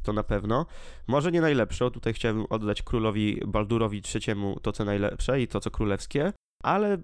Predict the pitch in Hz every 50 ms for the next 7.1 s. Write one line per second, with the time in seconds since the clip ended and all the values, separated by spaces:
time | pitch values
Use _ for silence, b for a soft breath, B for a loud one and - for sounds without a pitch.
0 | - - 147 170 165 160 156 151 127 127 113 117 110 135 147 147 143 135 131 131
1 | 135 135 135 - - 131 123 120 - - 104 123 120 113 110 107 113 107 107 107
2 | 107 104 104 104 104 104 104 101 104 101 101 104 - 104 98 98 95 95 - 107
3 | 107 101 101 110 120 123 139 135 135 - - - 107 101 104 107 101 101 104 104
4 | 104 104 - - 113 110 95 107 - - - - 110 107 - - 107 101 104 104
5 | 104 117 127 123 131 135 139 135 - B B B B B B B - 98 98 101
6 | 98 107 107 110 107 - - 110 107 107 107 107 120 123 - - - 151 147 160
7 | 165